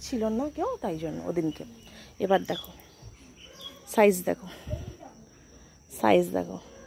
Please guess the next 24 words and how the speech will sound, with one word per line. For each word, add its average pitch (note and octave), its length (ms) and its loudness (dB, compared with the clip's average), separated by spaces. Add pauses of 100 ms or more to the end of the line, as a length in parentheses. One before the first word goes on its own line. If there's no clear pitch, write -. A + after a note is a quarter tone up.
(720)
আহ, G#3+ 240 2
হয়, G#3 420 10 (500)
এবং A#3 420 4
ওই, C4+ 260 10 (480)
এটা, C4 360 4
ওই C4 160 10
ওষুধটা B3+ 420 6
না F4 160 6 (100)
কথা G#3 360 4
বলে, E3+ 260 6
জানো B3+ 260 2
তো? G3+ 120 2 (1200)
দেখো F3 360 -4 (2500)
দোকানে A3+ 420 10
মানে A#3+ 280 10
বিক্রি B3 460 6
হয়ে A3 220 12
যাবে G3 300 8
এরকম, F#3+ 300 0
এত G3 360 -6
সুন্দর F3 520 2 (640)
এটা, - 240 0 (160)
এত G3 400 4
সুন্দর, D#3 440 4